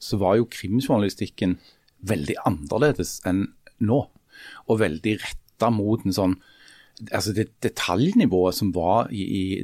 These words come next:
drapssaker, for eksempel i, i, i Norge på, før krigen, for eksempel, ville du ikke sett i dag i det hele tatt. Og det var en del sånne, eh, karakterer som ble gjort til nærmest sånn,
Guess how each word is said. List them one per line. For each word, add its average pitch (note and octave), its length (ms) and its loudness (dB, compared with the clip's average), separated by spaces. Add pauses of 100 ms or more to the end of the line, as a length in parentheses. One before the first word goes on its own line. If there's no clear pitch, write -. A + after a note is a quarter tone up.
(120)
drapssaker, G#2 880 -2
for F2+ 80 -4
eksempel F#2+ 440 -4
i, F#2+ 40 2
i, F#2+ 200 0 (180)
i F2+ 100 -4
Norge F#2+ 480 -2 (320)
på, F#2 400 -2 (240)
før G2+ 240 0
krigen, B3 500 -4
for G#2 140 -8
eksempel, - 380 -10 (320)
ville F#2+ 180 -2
du G#2+ 140 0
ikke F#3+ 180 0
sett - 280 -8 (200)
i - 80 -4
dag E2+ 240 -2
i A2+ 80 0
det G2 80 0
hele E2 240 -4
tatt. - 320 -4
Og G#2 240 2 (260)
det A2+ 200 -2
var A2+ 100 4
en A#2 160 2
del A2 160 4
sånne, G#2 360 2 (420)
eh, G2+ 280 -2
karakterer G#2+ 960 -2
som - 160 -8
ble G#2+ 140 -2
gjort - 300 -8 (100)
til A2+ 240 0
nærmest F2 380 0
sånn, F2+ 220 2